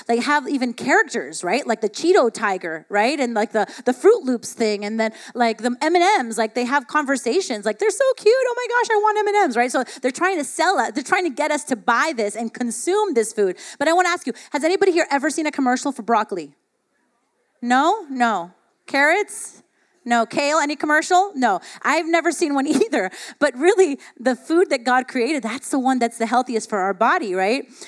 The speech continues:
And so I just want you to think of this example because I think that many times this is what happens in our spiritual life. We're not hungering after God because we're filling up on the wrong things,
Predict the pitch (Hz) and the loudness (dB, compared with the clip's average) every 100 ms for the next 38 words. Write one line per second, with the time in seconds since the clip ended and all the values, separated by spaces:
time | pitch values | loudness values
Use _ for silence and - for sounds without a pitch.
0 | - - 285 294 277 - - - 269 359 | -10 -4 0 2 0 -2 -12 -4 0 0
1 | 403 415 403 339 - 330 311 254 262 214 | 2 2 2 0 0 -2 -2 -4 -4 -4
2 | 247 349 320 233 247 254 262 339 359 254 | -2 -2 -2 -4 -4 -2 -2 -4 -4 -2
3 | 247 262 262 294 294 220 220 220 269 302 | 0 -2 -2 -2 -2 -2 -6 -6 -4 -4
4 | 247 226 220 190 220 214 208 202 226 208 | -4 -4 -6 -4 -6 -4 -4 -4 -2 -2
5 | 214 202 226 - - - - 262 269 294 | -2 -4 -4 -8 -16 -20 -4 0 2 0
6 | 294 240 302 311 269 240 240 - 208 208 | -2 -4 -4 -2 -2 -2 -4 -4 -2 0
7 | 233 330 - - 269 277 254 240 294 294 | 2 0 -6 -10 -6 -2 -2 -4 -4 -4
8 | 277 240 240 202 185 190 185 - 202 151 | -2 -4 -4 -6 -4 -6 -6 -8 -10 -10
9 | - - | -18 -20